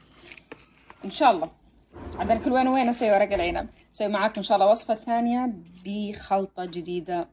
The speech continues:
مرة بعد يمي، بس هذيك مجربتها من قبل. أسهل طريقة عشان تلفين وتخلصين بسرعة إنك تصفين كذا كمية من الورق. طبعا هاي الطريقة اللي إحنا معتمدينها في المطعم،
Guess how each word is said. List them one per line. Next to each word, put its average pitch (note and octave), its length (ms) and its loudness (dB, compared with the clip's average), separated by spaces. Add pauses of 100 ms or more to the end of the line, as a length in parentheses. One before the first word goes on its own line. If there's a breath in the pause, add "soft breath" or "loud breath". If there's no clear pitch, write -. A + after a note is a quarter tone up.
(260)
مرة G#3+ 340 0
بعد F#3+ 240 0 (140)
يمي، F#3+ 280 -2
بس G3 180 -10
هذيك A3+ 200 -6
مجربتها G3+ 480 -2
من D#3 160 -6
قبل. D#3 240 -10 (580)
أسهل C#4 400 -6
طريقة A#3+ 380 -2
عشان A#3+ 360 -2
تلفين A3 460 -6
وتخلصين A3 580 -4
بسرعة G#3+ 500 0
إنك A3+ 240 -4
تصفين A3+ 520 -10
كذا G#3+ 200 -2
كمية A3+ 420 -4
من G#3+ 120 -2
الورق. G#3 380 0 (340 soft breath)
طبعا A#3+ 120 -6
هاي C4+ 60 -2
الطريقة B3+ 300 -2
اللي A3+ 120 2
إحنا A3 120 -2
معتمدينها G#3 500 -4
في - 100 -16
المطعم، G3+ 520 -2